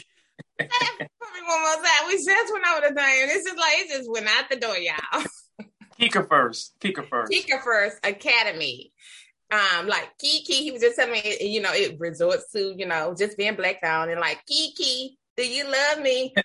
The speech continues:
Speaker 1: Are you
Speaker 2: <laughs>
Speaker 1: riding?" <laughs> So I just thought I'd throw that up in there 'cause I'm like, "Oh, wow, that's neat." So <clears throat> I'm going to introduce him, um, with the bio that he sent me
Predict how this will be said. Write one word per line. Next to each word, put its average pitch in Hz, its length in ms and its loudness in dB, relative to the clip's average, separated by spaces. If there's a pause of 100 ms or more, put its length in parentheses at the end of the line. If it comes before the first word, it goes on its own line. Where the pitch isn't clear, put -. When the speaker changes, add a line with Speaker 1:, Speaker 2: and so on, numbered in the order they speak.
(160)
Speaker 1:
Are 220 120 6
you 254 80 2
Speaker 2:
<laughs> - 40 -4
Speaker 1:
riding?" 277 680 2 (160)
<laughs> - 340 -4 (440)
So - 60 6
I 359 160 6
just - 160 -4
thought 247 180 0
I'd 240 220 2
throw 240 120 4
that 214 120 4
up 208 120 -12
in 190 100 -8
there 185 160 0
'cause 233 120 -10
I'm 302 80 -6
like, 233 140 -2 (100)
"Oh, 381 260 -2
wow, 349 200 -2
that's 302 160 2
neat." 269 440 -6 (540)
So 339 640 2
<clears throat> - 640 -4
I'm 311 220 2
going 277 220 2 (100)
to 226 280 -4 (800)
introduce 240 580 2
him, 214 440 0 (100)
um, 175 240 2
with 175 100 -10
the 180 80 0
bio 185 340 2
that 180 140 -2
he 202 220 -10
sent - 280 -4
me 175 380 -4